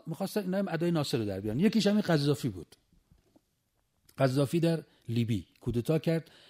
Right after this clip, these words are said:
علیه نظام سلطنتی، بدون خونریزی هم آمد سر کار و او اوایل هم خیلی انقلابی بود. قذافی حالا اینجوری شد، این هفت هشت ده سال اخیر اینطور شد،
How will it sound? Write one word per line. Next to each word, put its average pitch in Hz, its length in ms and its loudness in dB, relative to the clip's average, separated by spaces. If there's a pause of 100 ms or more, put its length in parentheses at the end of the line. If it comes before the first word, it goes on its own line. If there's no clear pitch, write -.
(140)
علیه 143 200 2
نظام 143 280 2
سلطنتی، 131 560 -2
بدون 170 300 2
خونریزی 156 420 0
هم 156 80 2
آمد 117 220 0
سر 104 220 -2
کار 95 260 -8 (640)
و 120 120 -2
او 165 180 0
اوایل 151 260 0
هم 190 80 0
خیلی 226 280 0
انقلابی 123 440 2
بود. 98 220 -4
قذافی 110 680 -4
حالا 131 200 -4
اینجوری 165 300 0
شد، 95 260 -4 (440)
این 123 100 -4
هفت 113 160 -4
هشت 113 140 -4
ده 104 140 -4
سال 110 220 -6
اخیر 110 320 -2
اینطور 117 280 -2
شد، 90 260 -10